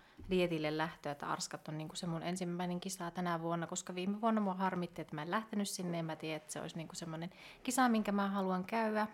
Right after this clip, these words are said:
mut sitten, sitten tuli tää tieto tosiaan tästä Koreasta ja sitten, sitten M M-kisojen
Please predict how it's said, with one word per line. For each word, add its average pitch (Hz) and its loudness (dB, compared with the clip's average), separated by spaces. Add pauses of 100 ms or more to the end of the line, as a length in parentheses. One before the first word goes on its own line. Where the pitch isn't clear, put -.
(120)
mut 180 0
sitten, 196 -2 (760)
sitten 233 -4
tuli 190 6
tää 175 6
tieto 190 2
tosiaan 170 -2
tästä 156 -4
Koreasta 202 2 (320)
ja 160 2
sitten, 165 -2
sitten 156 -4
M 165 0
M-kisojen 147 -4